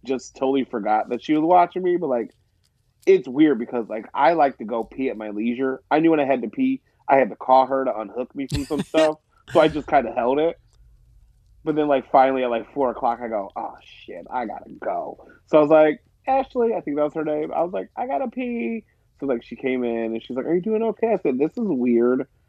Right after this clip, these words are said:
Speaker 1: And, like, you can see the infrared cameras. <laughs> Like, you can see the red dots on them.
Speaker 2: Yeah.
Speaker 1: But, like, that didn't really bother me. It was, I like a controlled environment when I sleep, so I couldn't control the temperature.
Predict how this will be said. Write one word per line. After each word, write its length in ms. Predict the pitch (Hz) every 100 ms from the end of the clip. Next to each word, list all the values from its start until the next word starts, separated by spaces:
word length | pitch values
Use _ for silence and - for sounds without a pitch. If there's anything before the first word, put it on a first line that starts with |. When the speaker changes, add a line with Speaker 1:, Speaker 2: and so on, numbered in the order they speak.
| _ - -
Speaker 1:
And, 100 | 180
like, 140 | 165
you 100 | 160
can 120 | 170 147
see 160 | 180
the 140 | 170 127
infrared 540 | 139 135 170 170 165
cameras. 560 | 202 196 208 214 - _ _ _ _ _
<laughs> 40 | 175 - -
Like, 800 | 285 254 240 - 214 180 165 151
you 100 | 143 147
can 60 |
see 120 | - 151
the 120 | 131
red 280 | 123 131 117
dots 300 | 113 117 147
on 100 | 151
them. 260 | 180 180 - _
Speaker 2:
Yeah. 360 | 180 233 262 247
Speaker 1:
But, 100 | 240
like, 140 | 240 - 156 170
that 240 | 269 359 370
didn't 340 | 339 214 156
really 280 | 151 151 147
bother 360 | 123 110 110
me. 260 | 113 113 113
It 80 | 127
was, 320 | 131 127 123 - _ _ _ _ _ _ _ _ _ _ _ _ -
I 100 | 185
like 180 | 202 202
a 60 |
controlled 480 | 165 151 - 135 139
environment 540 | 127 117 110 113 123 131
when 100 | 143
I 80 | 143 -
sleep, 240 | 170 170 -
so 100 | 139
I 60 | 120
couldn't 340 | 151 139 139
control 360 | - 139 151 139
the 100 | 135
temperature. 720 | - 113 107 - 117 110